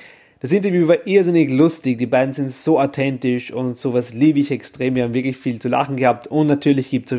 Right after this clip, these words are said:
für dich auch die besten Tricks für deinen Podcast oder wenn du mit dem Gedanken spielst, einen aufzuziehen. Und glaub mir, es ist definitiv auch für Anfänger geeignet oder für Leute, die noch gar nicht gestartet haben.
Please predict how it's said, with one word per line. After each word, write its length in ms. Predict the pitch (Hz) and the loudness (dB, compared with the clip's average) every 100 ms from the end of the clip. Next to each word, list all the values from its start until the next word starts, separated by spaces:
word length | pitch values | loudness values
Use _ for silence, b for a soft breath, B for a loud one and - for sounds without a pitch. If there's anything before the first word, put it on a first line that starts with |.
| 123 | -8
für 220 | - - | -8 -8
dich 280 | 113 160 170 | -2 -2 0
auch 140 | 139 - | -2 -2
die 340 | - 123 110 B B B | -4 -4 -4 B B B
besten 480 | 113 127 123 - 117 | -4 -2 -2 -8 -12
Tricks 440 | - 131 - - b b | -4 -4 -4 -14 b b
für 300 | _ - 143 | _ 0 2
deinen 320 | 139 117 110 104 | 4 2 -2 -2
Podcast 680 | 135 147 143 123 120 127 | 0 0 0 0 2 0
oder 200 | 117 120 | -4 -4
wenn 80 | 120 | -4
du 40 | |
mit 140 | 113 107 | -6 -10
dem 80 | 110 | -10
Gedanken 400 | 107 113 120 120 | -6 -6 -6 -14
spielst, 480 | - 120 104 - b b b b | -10 -8 -8 -12 b b b b
einen 200 | 123 123 | -4 -2
aufzuziehen. 680 | 107 120 - 120 - 98 95 | 0 -2 -2 -10 -8 -12 -12
Und 120 | 110 | -6
glaub 220 | 139 131 | 2 2
mir, 140 | 123 113 | 2 -2
es 260 | 110 - _ | -4 -12 _
ist 320 | - 143 143 - _ - | 2 2 0 -12 _ 2
definitiv 720 | 147 151 143 135 - 127 - | 4 4 0 0 0 0 0
auch 360 | - 113 113 - _ | 0 0 0 -8 _
für 260 | _ 120 104 | _ -2 -2
Anfänger 580 | 110 - 107 104 101 B B B B - | -4 -6 -6 -4 -6 B B B B -4
geeignet 680 | 117 107 113 95 95 - - | -2 0 0 -2 -8 -14 -4
oder 180 | 117 | -2
für 140 | 113 110 | -2 -2
Leute, 260 | 110 104 | -4 -4
die 100 | 107 | -6
noch 200 | 101 110 - _ | -4 -6 -10 _
gar 240 | - 120 123 | 0 2 2
nicht 360 | 107 - - - b b b b - | -2 -8 -18 -20 b b b b -8
gestartet 420 | 113 107 - - | -6 -6 -8 -10
haben. 340 | 101 95 143 | -14 -14 -18